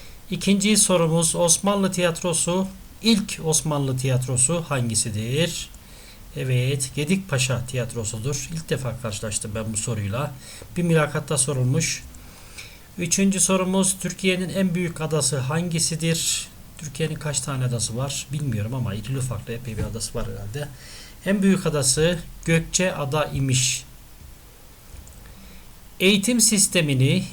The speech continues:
eğitim ve programını ve ders kitaplarını hazırlatan bakanlık birimi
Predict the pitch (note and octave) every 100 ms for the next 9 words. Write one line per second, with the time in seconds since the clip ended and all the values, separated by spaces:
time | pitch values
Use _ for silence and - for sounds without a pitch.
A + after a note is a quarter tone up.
0 | - D#3+ F3 F3 - G#3+ G3 D#3+ E3 -
1 | D3+ C#3 C3+ B2 A2 A2+ D3+ - - A#2+
2 | C3 B2+ C3 - - - F3+ F#3 - -
3 | D3 C3 A#2+ G#2+ G#2 G2+ D#3+ D3+ B2+ B2
4 | B2 A2 C3+ C3+ C#3+ D3+ D#3 C3+ A2 G#2
5 | A2+ D3+ D#3+